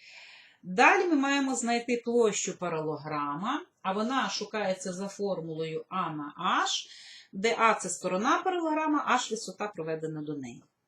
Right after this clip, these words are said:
І тут уже ми можемо взяти, наприклад, як висоту, висоту Б М, а сторону, до якої вона проведа-, проведена, це сторона С Д. Тобто записати площу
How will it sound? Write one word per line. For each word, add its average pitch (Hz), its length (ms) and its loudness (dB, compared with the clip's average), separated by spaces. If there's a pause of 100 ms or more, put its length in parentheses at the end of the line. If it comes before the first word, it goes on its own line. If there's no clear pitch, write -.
І 208 140 -2
тут 370 380 2
уже 208 200 0
ми 202 140 -2
можемо 220 420 -2
взяти, 180 580 2
наприклад, 160 800 -2
як 190 300 -2
висоту, 208 580 -2
висоту 180 540 -4
Б 160 420 -2
М, 160 640 0 (720)
а 208 160 4
сторону, 285 760 4
до 185 120 -2
якої 185 460 0
вона 175 240 -4
проведа-, 160 520 -6 (180)
проведена, 151 680 -2
це 339 280 0
сторона 226 680 0
С 311 180 0
Д. 160 420 -2 (880)
Тобто 240 300 2
записати 240 720 2
площу 233 880 0